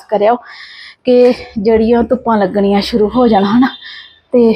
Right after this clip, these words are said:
ਤਾਂ ਕਿ ਜਿਹੜਾ ਪਾਣੀ ਥੋੜਾ ਬਹੁਤਾ ਲੈਵਲ ਉਹਦਾ ਥੱਲੇ ਹੋ ਜਾਏ, ਹਨਾ। ਨੁਕਸਾਨ ਬਹੁਤ ਹੋ ਗਿਆ ਲੋਕਾਂ ਦਾ। ਪਰਮਾਤਮਾ ਕਰੇ ਇੱਥੇ ਥੰਮ੍ਹਾ ਲਾ ਦੇ, ਧੰਨ ਧੰਨ ਬਾਬਾ ਦੀਪ ਸਿੰਘ ਜੀ, ਇੱਥੇ ਰੋਕ ਦੇ ਪਾਣੀ ਨੂੰ, ਹਨਾ। ਉਹ ਤੇ ਸਾਰਾ ਕੁਛ ਕਰ ਸਕਦੇ ਆ,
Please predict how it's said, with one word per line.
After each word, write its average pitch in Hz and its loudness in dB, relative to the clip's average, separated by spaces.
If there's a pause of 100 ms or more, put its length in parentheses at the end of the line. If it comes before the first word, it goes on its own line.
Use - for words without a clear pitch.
(160)
ਤਾਂ 220 0
ਕਿ 240 0
ਜਿਹੜਾ 220 2
ਪਾਣੀ 220 -2
ਥੋੜਾ 220 -2
ਬਹੁਤਾ 220 -2
ਲੈਵਲ 208 0
ਉਹਦਾ 202 0
ਥੱਲੇ 214 0
ਹੋ 226 2
ਜਾਏ, 208 0
ਹਨਾ। 240 0 (560)
ਨੁਕਸਾਨ 208 -2
ਬਹੁਤ 208 0
ਹੋ 226 4
ਗਿਆ 208 2
ਲੋਕਾਂ 208 -2
ਦਾ। 202 0 (640)
ਪਰਮਾਤਮਾ 208 2
ਕਰੇ 220 0
ਇੱਥੇ 233 -2
ਥੰਮ੍ਹਾ 220 0
ਲਾ 208 2
ਦੇ, 196 -2
ਧੰਨ 214 -4
ਧੰਨ 214 -6
ਬਾਬਾ 208 -4
ਦੀਪ 202 -6
ਸਿੰਘ 208 -2
ਜੀ, 233 0 (880)
ਇੱਥੇ 247 0
ਰੋਕ 214 0
ਦੇ 214 -2
ਪਾਣੀ 214 0
ਨੂੰ, 220 0
ਹਨਾ। 240 -2
ਉਹ 233 0
ਤੇ 247 -2
ਸਾਰਾ 247 0
ਕੁਛ 247 -6
ਕਰ 220 -4
ਸਕਦੇ 214 0
ਆ, 240 0